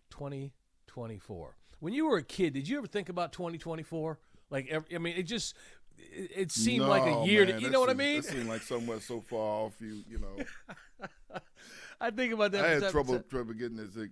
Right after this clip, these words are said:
Speaker 2: boy, am I gonna ever get to twelfth grade? You know, at twelfth grade, boy, that's a long time to be in
Speaker 1: Yeah,
Speaker 2: school.
Speaker 1: you're right.
Speaker 2: Am I, am I ever gonna get out of this thing? You know.
Speaker 1: And listen, we, we were kinda having fun with this the other day.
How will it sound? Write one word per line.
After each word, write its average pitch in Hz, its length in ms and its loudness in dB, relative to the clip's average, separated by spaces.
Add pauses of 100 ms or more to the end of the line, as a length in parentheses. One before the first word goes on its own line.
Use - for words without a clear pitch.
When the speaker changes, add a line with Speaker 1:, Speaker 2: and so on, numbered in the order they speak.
(140)
Speaker 2:
boy, 151 140 -4
am 120 120 -6
I 143 80 -6
gonna 135 140 -2
ever 139 140 -4
get 123 180 -10
to 87 80 -16
twelfth 127 340 -4
grade? 107 420 0 (1200)
You 139 100 -2
know, 165 200 4
at 123 80 -2 (280)
twelfth 165 260 -4
grade, 143 280 -10 (100)
boy, 143 140 -4
that's 147 160 -8
a 92 80 -12
long 131 400 -10
time 131 320 -10
to 107 60 -10
be 104 140 -6
in 120 100 2
Speaker 1:
Yeah, 110 140 2
Speaker 2:
school. - 200 -10
Speaker 1:
you're 123 80 0
right. 151 220 4
Speaker 2:
Am 120 100 -10 (480)
I, 117 40 -6
am 135 100 -4
I 151 100 2
ever 165 180 2
gonna 135 240 -4
get 117 140 -6
out 147 160 -2
of 147 100 -4
this 147 200 -8
thing? 143 420 -8 (160)
You 87 80 -18
know. 78 60 -20 (1080)
Speaker 1:
And 165 140 -4
listen, 220 280 2
we, 202 160 0
we 190 360 -2
were 196 180 2
kinda 170 260 0
having 143 200 -2
fun 165 180 -2
with 143 120 -4
this 135 140 -6
the 135 120 -4
other 123 140 -4
day. 120 260 -2